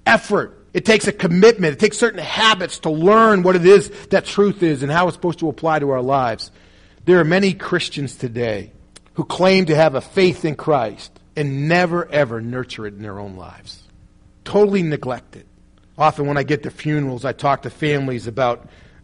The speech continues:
the nature of faith and how it is supposed to be our mechanism of crossing that great divide from this world to the next. And how often people arrive there and they have no bridge to get over that gap. Or they get there and it's more like walking across a high wire,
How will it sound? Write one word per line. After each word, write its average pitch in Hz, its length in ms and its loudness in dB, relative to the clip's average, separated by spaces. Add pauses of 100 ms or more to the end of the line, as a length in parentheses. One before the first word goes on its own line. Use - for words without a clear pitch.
(260)
the 143 120 -2
nature 156 480 0
of 131 80 -6
faith 156 580 -2 (140)
and 143 100 -6
how 170 240 4
it 160 60 2
is 147 100 -4
supposed 160 380 -2
to 151 80 -6
be 160 200 0
our 143 220 2
mechanism 139 720 0
of 113 220 -6 (240)
crossing 175 580 2
that 147 180 0
great 151 260 -2
divide 143 540 0
from 135 180 -8
this 151 180 -6
world 139 300 -2
to 123 60 -14
the 120 120 -6
next. - 520 -10 (400)
And - 100 -6
how 160 240 4
often 160 340 2
people 151 320 -2
arrive 139 380 2
there 131 240 2
and 127 80 -4
they 135 120 -2
have 139 180 2
no 143 200 -2
bridge 131 420 -4
to - 80 -14
get 117 140 -4
over 120 260 -4
that 95 220 -10
gap. - 300 -18 (320)
Or 170 180 4
they 160 120 4
get 180 280 0
there 160 280 4
and 135 80 -2
it's 123 160 -10
more 147 220 -2
like 135 220 -2
walking 135 360 -2
across 127 360 -4
a 123 80 -6
high 135 280 -2
wire, 98 440 -10